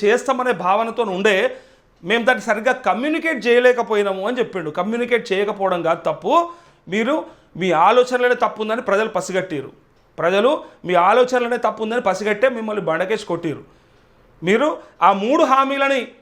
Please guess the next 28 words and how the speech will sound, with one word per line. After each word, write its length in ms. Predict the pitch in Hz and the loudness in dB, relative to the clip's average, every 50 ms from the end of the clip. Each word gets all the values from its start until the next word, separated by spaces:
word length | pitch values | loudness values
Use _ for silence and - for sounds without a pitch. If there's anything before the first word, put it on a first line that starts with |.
| _ _ _ 139 | _ _ _ -6
బయటికి 380 | 135 160 190 233 277 269 226 | -2 0 0 0 0 -2 0
రాకుండా, 520 | 220 202 202 220 214 240 233 233 262 294 - - - _ _ _ _ - | 2 4 4 4 2 -2 0 0 0 0 0 -4 -14 _ _ _ _ -10
మళ్ళీ 240 | 147 170 196 220 240 | -8 -6 -4 -2 0
వాళ్ళు 200 | 226 220 196 180 | 0 2 2 4
అడగకుండా 580 | 185 214 226 247 247 254 254 254 285 330 339 - - - _ _ _ _ _ _ _ _ _ _ _ _ _ _ _ _ _ 175 | 2 2 2 0 0 2 2 4 4 2 2 -4 -10 -20 _ _ _ _ _ _ _ _ _ _ _ _ _ _ _ _ _ -2
వాటిని 520 | 160 160 175 208 254 - 277 269 247 - - - _ _ _ | 2 4 4 4 4 2 -2 -4 -4 -6 -8 -14 _ _ _
మోసం 420 | 156 170 214 262 285 302 294 285 277 | -8 -2 -2 2 2 2 2 2 2
చేసినాం 320 | 285 285 285 285 269 254 | 2 0 2 0 -2 0
కాబట్టి 600 | 240 233 233 240 240 233 254 254 233 220 202 - - _ _ _ _ - | 0 2 2 0 -2 -2 -4 -4 -6 -6 -8 -10 -16 _ _ _ _ 0
ప్రజలు 540 | 180 214 220 233 262 262 254 226 196 196 - - - | 0 0 2 2 2 2 2 2 0 -4 -8 -10 -8
ఇది 180 | 220 233 247 | -2 0 0
అంటే 160 | 226 208 240 | 0 0 -2
దళితులు 420 | 214 175 202 208 247 - 285 269 240 | 0 2 2 2 2 -2 -2 -2 0
మర్చిపోవాలనే 680 | 202 190 202 202 - 220 240 285 269 262 262 262 247 | 0 0 -2 -2 -4 -2 2 2 4 4 2 0 -2
ఉద్దేశంతోని 760 | 226 214 202 233 226 240 233 226 - 226 220 233 226 202 196 - - - _ - | -4 -2 -2 -2 -2 -2 -6 -4 -4 -4 -2 -2 -2 -4 -6 -8 -14 -18 _ 0
పది 160 | 190 208 220 | 0 0 2
లక్షల 280 | 240 240 233 - 233 202 | 0 -2 0 -2 -2 -2
రూపాయలు 300 | 202 208 208 233 220 214 | -2 -2 0 0 0 0
అని 120 | 208 185 | -2 -4
చెప్పి 140 | 185 180 196 | -6 -8 -8
తీసుకొస్తేవి. 600 | - 233 208 - - 190 - - 160 151 143 - - _ _ - - _ _ - | -8 -10 -8 -4 -4 -6 -6 -6 -10 -12 -12 -14 -18 _ _ -20 -20 _ _ -2
అందులో 220 | 156 175 214 254 | -2 0 2 0
మూడు, 220 | 262 254 269 254 247 | 0 0 -2 -2 0
మూడు 160 | 254 254 247 | 0 2 2
లక్షల 180 | 240 233 262 240 | 2 2 0 -2
రూపాయల 240 | 220 214 233 233 | -2 -2 -4 -2
కమిషన్లు 380 | 233 233 208 202 - 214 202 202 | -2 -2 -2 -2 -4 -6 -8 -4
దొబ్బితిరి. 460 | 180 196 175 160 156 - - - - | -4 -4 -4 -4 -8 -10 -14 -18 -18